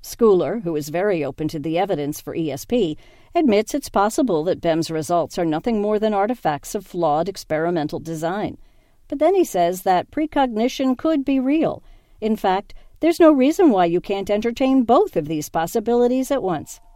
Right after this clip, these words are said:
That's more or less Bem's position. The critics said that I put psychologists in an uncomfortable position and that they'd have to revise their views of the physical world or their views on research practice, he told me. "I think both are true.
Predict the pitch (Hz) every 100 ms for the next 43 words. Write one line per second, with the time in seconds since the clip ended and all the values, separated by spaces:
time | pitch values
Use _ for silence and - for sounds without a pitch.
0 | _ _ - - - 427 - 269 254 214
1 | 196 185 170 175 - 175 165 160 - 156
2 | 139 143 143 139 - _ _ - 285 -
3 | 415 330 - - 202 165 165 147 - -
4 | 156 - 175 175 147 135 - - 175 170
5 | 170 175 208 214 170 147 147 185 233 294
6 | - - - - 240 240 226 226 226 233
7 | - 277 254 214 196 202 196 214 208 196
8 | 247 285 180 165 160 160 - 285 311 -
9 | 170 156 156 143 123 - 160 196 196 190
10 | 175 220 226 240 226 277 - 180 - -
11 | 165 - - - 139 160 160 139 113 -
12 | - _ - - 359 370 302 180 208 220
13 | 214 202 - 156